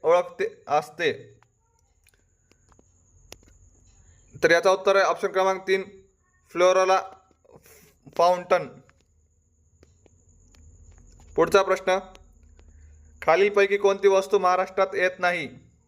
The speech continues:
तर याचा करेक्ट आन्सर आहे ऑप्शन क्रमांक तीन, कुतुब मिनार. हे महाराष्ट्रात नाही.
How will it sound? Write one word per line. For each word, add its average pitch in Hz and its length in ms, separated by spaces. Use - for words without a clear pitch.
तर - 60
याचा 170 260
करेक्ट 202 280
आन्सर 190 280
आहे 190 100
ऑप्शन 185 200
क्रमांक 190 340
तीन, 185 220
कुतुब 175 260
मिनार. 175 320
हे 156 80
महाराष्ट्रात 170 540
नाही. 160 320